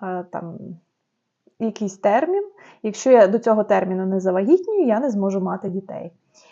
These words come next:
І мене це трошки, знаєте, так обурило. Чому? Тому що не можна так робити, не можна ставити терміни. М, можна казати про те, що, а,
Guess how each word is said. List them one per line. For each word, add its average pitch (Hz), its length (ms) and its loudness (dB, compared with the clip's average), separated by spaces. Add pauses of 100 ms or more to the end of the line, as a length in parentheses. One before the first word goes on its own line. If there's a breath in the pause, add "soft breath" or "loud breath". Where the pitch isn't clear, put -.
(180 soft breath)
І 214 200 -2
мене 226 220 2
це 302 160 2
трошки, 254 480 0
знаєте, 233 280 0
так 220 240 -2
обурило. 302 500 2
Чому? 262 320 -4
Тому 220 280 -2
що 208 380 -2 (500)
не 226 140 0
можна 277 340 6
так 208 220 0
робити, 185 500 -2 (400 soft breath)
не 214 100 2
можна 285 320 6
ставити 226 420 8
терміни. 190 640 -2 (140)
М, 208 460 -2
можна 285 440 2
казати 262 520 4
про 226 160 -2
те, 247 260 2
що, 233 240 0 (440 loud breath)
а, 185 220 2